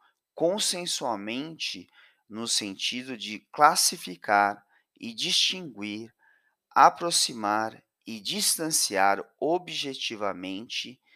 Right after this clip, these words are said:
indivíduos e grupos no espaço social de possíveis,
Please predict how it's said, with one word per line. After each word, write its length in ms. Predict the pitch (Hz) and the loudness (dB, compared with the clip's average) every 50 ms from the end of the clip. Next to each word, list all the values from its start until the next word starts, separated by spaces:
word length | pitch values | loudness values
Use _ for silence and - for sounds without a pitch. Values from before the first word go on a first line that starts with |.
| _ _ _ _ _ _ - | _ _ _ _ _ _ -8
indivíduos 1040 | - 196 226 - - 185 147 98 85 107 113 127 131 131 131 123 127 - - - - - _ _ _ - | -6 -4 -2 -2 -2 -4 -4 -6 -6 -6 -4 -4 -6 -8 -10 -10 -6 -4 -4 -4 -4 -8 _ _ _ -12
e 120 | - 156 151 | -12 -10 -10
grupos 760 | 123 113 123 135 143 160 170 170 - - 170 165 - - - - - - _ _ _ - | -10 -8 -8 -6 -6 -6 -6 -8 -10 -10 -6 -4 -4 -4 -6 -8 -18 -20 _ _ _ -12
no 100 | 101 107 | -10 -6
espaço 760 | 101 - - - - - 117 117 123 131 143 - - - 120 | -4 -4 -4 -4 0 2 4 6 6 4 2 0 -4 -4 -4
social 920 | - - - 110 104 - - - 104 92 90 92 95 98 101 101 107 120 - _ _ _ _ - | -4 -4 -4 -4 -4 -2 -2 0 0 0 0 2 0 0 -2 -6 -8 -12 -16 _ _ _ _ -12
de 160 | - 113 123 | -12 -12 -10
possíveis, 1000 | _ - 147 156 - - - - 92 87 85 78 _ - - - - - - - | _ -6 -4 -2 0 0 -2 -4 -6 -10 -14 -16 _ -20 -18 -14 -12 -12 -12 -12